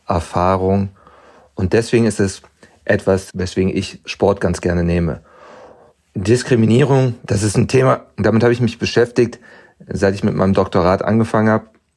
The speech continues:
Und da bin ich eigentlich dran geblieben. Ich habe jetzt andere Methoden dafür genommen, wie ich mir das ansehe, aber eigentlich hat sich das bei mir durchgezogen. Das interessiert mich und da will ich weitermachen.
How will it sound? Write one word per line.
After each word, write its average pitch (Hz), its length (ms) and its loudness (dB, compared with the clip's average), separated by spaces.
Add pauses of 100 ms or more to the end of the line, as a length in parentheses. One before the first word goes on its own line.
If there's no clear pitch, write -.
(180)
Und 95 100 0
da 95 40 2
bin 104 120 2
ich 98 120 0
eigentlich 95 180 0
dran 98 200 0
geblieben. 104 420 2
Ich 110 120 -2
habe 92 120 0
jetzt - 160 -2
andere 92 220 2
Methoden 110 480 2
dafür 104 280 0
genommen, 101 380 2 (460)
wie 101 140 2
ich 110 120 -4
mir 107 80 0
das 101 160 0
ansehe, 98 560 2
aber 87 640 0
eigentlich 101 460 -2
hat 90 120 -2
sich - 140 -10
das 87 140 -4
bei 85 120 -4
mir 85 140 0
durchgezogen. 87 800 -6 (200)
Das - 200 -6
interessiert 95 560 -6
mich 92 320 -2 (520)
und 82 220 -4
da 82 140 0
will 85 60 0
ich 80 120 -6
weitermachen. 82 520 -8